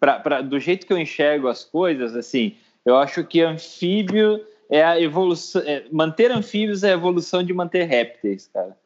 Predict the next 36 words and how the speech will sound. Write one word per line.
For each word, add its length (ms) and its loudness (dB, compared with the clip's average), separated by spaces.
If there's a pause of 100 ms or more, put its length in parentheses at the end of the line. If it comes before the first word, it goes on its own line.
(500)
Porque 840 4
você, 380 0
os 220 0
répteis, 420 0 (160)
a 80 0
gente 280 -6
tem 220 2
que 140 -10
criar 260 4
um 160 0
microambiente 880 0
ali 180 2
no 120 -6
terrário, 600 2 (360)
ah, 640 2
pro 160 -2
bicho, 440 0
pro 120 -4
bem-estar. 520 0 (200)
Só 320 0
que 140 -2
o 120 2
réptil, 540 0
ele 220 0
é 80 4
muito, 300 0
ele 140 2
perdoa 640 0
muito 300 -2
mais 280 0
os 180 -2
erros 340 0
do 100 0
que 100 -4
os 100 -2
anfíbios, 800 -4